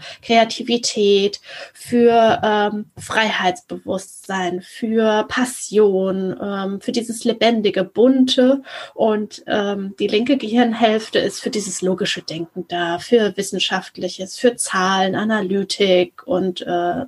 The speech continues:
solche Dinge. Ja, und das Goal Mapping, wie wir es dir gleich, ähm, vorstellen werden, vereint das Ganze. Und das finde ich ziemlich cool.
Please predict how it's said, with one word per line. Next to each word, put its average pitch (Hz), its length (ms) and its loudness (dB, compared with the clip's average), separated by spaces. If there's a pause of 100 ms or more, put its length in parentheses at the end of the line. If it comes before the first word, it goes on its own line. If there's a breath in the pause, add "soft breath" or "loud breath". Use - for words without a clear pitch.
(120)
solche 190 480 0
Dinge. 120 420 -10 (760 loud breath)
Ja, 202 260 2
und - 340 -6 (180)
das - 300 -6
Goal 208 240 6
Mapping, 285 840 4
wie 208 140 -2
wir 202 140 4
es - 140 -4
dir 196 160 -6
gleich, 180 520 0
ähm, 185 180 -6
vorstellen 226 580 2
werden, 202 380 -2 (120)
vereint 220 580 0
das - 300 -6
Ganze. 165 480 -4
Und - 240 -10
das - 160 -10
finde 180 240 -4
ich - 240 -10 (360)
ziemlich 202 580 -2 (120)
cool. - 300 2